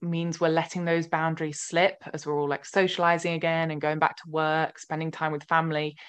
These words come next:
So I guess, I don't know, I feel like this episode is more of a gentle reminder, probably as much for ourselves as other people as well, <laughs> to make sure that you prioritize those boundaries that you need in your life.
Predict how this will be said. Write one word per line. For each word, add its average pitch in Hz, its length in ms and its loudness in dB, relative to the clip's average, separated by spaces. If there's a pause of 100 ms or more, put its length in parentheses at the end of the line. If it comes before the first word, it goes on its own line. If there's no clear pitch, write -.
(760)
So - 120 0
I 208 80 8
guess, 247 280 4 (600)
I 185 60 0
don't 185 140 2
know, 170 180 2
I 196 80 -4
feel 277 160 6
like 220 140 8
this 190 160 2
episode 180 340 2
is 170 140 -4
more 170 140 2
of 160 60 -4
a 170 40 -2
gentle 165 400 -2
reminder, 165 400 2
probably 226 400 2
as 214 100 8
much 196 300 2
for 175 200 4
ourselves 160 760 0
as 160 140 -4
other 156 160 0
people 156 340 -4
as 156 140 -4
well, 156 360 0
<laughs> - 40 -20
to - 140 -4
make 185 260 -2
sure 170 260 4
that 160 140 -2
you 165 160 -4
prioritize 151 720 0
those 151 220 0
boundaries 147 480 0
that - 120 -6
you 156 80 -6
need 147 320 -4
in 151 140 -6
your 139 100 -4
life. 156 260 -2